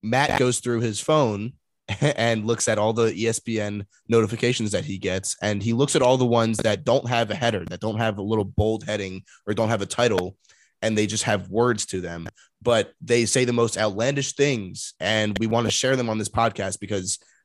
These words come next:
it's, it's just a funny segment that we, that we go through. And I bet you it, you're probably listening to this. And you, if you haven't been here before, you're probably like, "Wow, this sounds really stupid." Trust me, you're gonna hear some of these and you're gonna be like,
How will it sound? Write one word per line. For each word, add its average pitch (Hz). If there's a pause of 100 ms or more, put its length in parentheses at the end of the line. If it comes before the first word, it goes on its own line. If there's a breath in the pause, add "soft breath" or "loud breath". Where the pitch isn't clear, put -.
(200)
it's, 107
it's -
just 113
a 123
funny 107
segment 101
that 92
we, 95
that 95
we 95
go 104
through. 85 (140)
And 95 (420)
I 123
bet 120
you 180
it, 131
you're 127
probably 147
listening 139
to 160
this. 151
And 120
you, 110
if -
you 107
haven't 117
been 113
here 123
before, 110
you're 107
probably 107
like, 98 (400 loud breath)
"Wow, 110
this 104
sounds 107
really 107
stupid." 107 (180 soft breath)
Trust 127
me, 139 (220 loud breath)
you're 120
gonna 135
hear 127
some 135
of 139
these 139
and 113
you're 117
gonna 110
be 113
like, 107